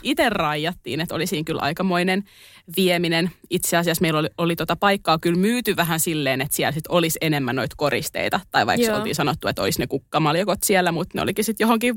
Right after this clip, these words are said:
Speaker 1: vuoden tai tossa talven aikana hävinnyt, niin ei niitä sitten lopulta siellä ollutkaan.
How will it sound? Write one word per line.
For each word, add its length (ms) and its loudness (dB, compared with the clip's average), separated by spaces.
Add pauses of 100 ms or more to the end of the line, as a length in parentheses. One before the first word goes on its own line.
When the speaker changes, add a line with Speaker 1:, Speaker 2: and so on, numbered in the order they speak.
Speaker 1:
vuoden 340 2 (320)
tai 180 4
tossa 240 -2
talven 400 2 (600)
aikana 380 4 (100)
hävinnyt, 540 2
niin 180 2
ei 160 0
niitä 200 0
sitten 260 -2
lopulta 300 0
siellä 260 2
ollutkaan. 720 2